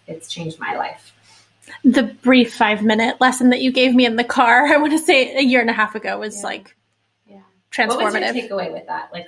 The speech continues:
Speaker 1: how did you
Speaker 2: Write down every single thing.
Speaker 1: Get out
Speaker 2: Write
Speaker 1: your
Speaker 2: down
Speaker 1: brain.
Speaker 2: every single thing. I carry a notebook with me. I have multiple systems on my computer that I write things down in. I aggregate them all at the end of the day or throughout
Speaker 1: Mm-hmm.
Speaker 2: the day, but write down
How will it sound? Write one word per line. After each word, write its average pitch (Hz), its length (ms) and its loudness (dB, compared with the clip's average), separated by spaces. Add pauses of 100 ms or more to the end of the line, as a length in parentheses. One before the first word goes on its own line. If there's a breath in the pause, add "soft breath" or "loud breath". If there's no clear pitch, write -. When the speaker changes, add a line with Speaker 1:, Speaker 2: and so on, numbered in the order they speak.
Speaker 1:
how 196 200 -6
did 220 240 -12
you 190 320 -10
Speaker 2:
Write 220 420 0 (260)
down 214 640 0
every 226 500 -2
single 220 560 -4
thing. 233 600 -4 (500)
Speaker 1:
Get 185 120 -14
out 175 140 -8
Speaker 2:
Write 240 180 0
Speaker 1:
your 247 100 4
Speaker 2:
down 240 60 2
Speaker 1:
brain. - 180 -6
Speaker 2:
every 226 420 -2
single 226 400 -4
thing. 240 440 -6 (380)
I 254 60 2
carry 233 340 0
a 226 60 -2
notebook 220 400 -2
with 247 220 -6
me. 233 260 0
I 233 120 -2
have 220 380 -2
multiple 240 680 2
systems 233 460 -2
on 226 80 0
my 220 120 -2
computer 240 420 0
that 233 100 4
I 226 60 2
write 226 220 -2
things 240 200 0
down 226 220 2
in. 240 140 2
I 226 80 2
aggregate 247 540 0
them 233 120 0
all 220 60 2
at 214 100 -6
the 226 80 -2
end 214 140 -2
of 202 80 -14
the - 80 -12
day 208 200 -4
or 214 80 -2
throughout 208 260 0
Speaker 1:
Mm-hmm. 190 100 -2
Speaker 2:
the 240 60 -6
day, 262 320 2 (300 loud breath)
but 226 240 0
write 208 220 0
down 233 240 -2